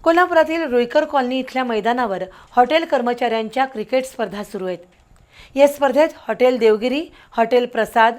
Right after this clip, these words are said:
हॉटेल परख, हॉटेल के स्क्वेअर संघांनी विजय संपादन करून पुढील फेरीत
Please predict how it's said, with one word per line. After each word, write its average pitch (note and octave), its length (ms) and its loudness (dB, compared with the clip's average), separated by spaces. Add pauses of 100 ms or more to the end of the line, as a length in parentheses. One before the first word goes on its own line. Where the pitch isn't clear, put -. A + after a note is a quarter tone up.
(160)
हॉटेल A3 300 -4
परख, A#3 460 -2 (220)
हॉटेल C4+ 420 4
के D#4+ 160 2
स्क्वेअर A3 360 -2
संघांनी A3+ 500 -4
विजय A3+ 300 0
संपादन A3 520 -2
करून G#3+ 260 -4 (360)
पुढील D4+ 300 2
फेरीत C4 300 2